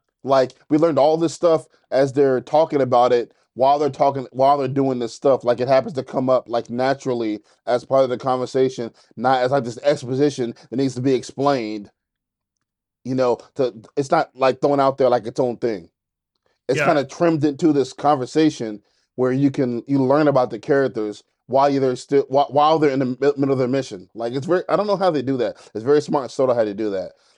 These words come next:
Speaker 1: How they put these little facts about people while they're doing that.
Speaker 2: We've gotten some good character building for Sulu before as well. Like, and he just seems to be the kind of guy that when it's a life or death situation, he's just,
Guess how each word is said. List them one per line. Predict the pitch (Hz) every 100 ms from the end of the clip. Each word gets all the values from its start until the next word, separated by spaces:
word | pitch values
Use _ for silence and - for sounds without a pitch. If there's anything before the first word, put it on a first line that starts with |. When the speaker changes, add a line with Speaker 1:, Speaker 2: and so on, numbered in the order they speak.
| -
Speaker 1:
How | 113
they | 117
put | 104 135 123
these | 131 117
little | 107 131 120 - _
facts | - 120 -
about | 113 120
people | 107 104
while | 110
they're | 104
doing | 101 101 90
that. | 87 - _ _
Speaker 2:
We've | 180 233
gotten | 254 226
some | 196 160
good | 135 139
character | 139 143 135
building | 127 127 131
for | -
Sulu | 120 143 165
before | 156 127 131 120
as | 110
well. | 127 139
Like, | 131 123
and | 127
he | 120 143 139
just | 139 135
seems | 151 139
to | 139
be | 135
the | 127
kind | 135 131
of |
guy | 123 123
that | 120 123
when | 127
it's | 123 -
a |
life | 123 123 127
or | 131
death | 127 120
situation, | 127 123 123 117 131 117
he's | 123
just, | - 117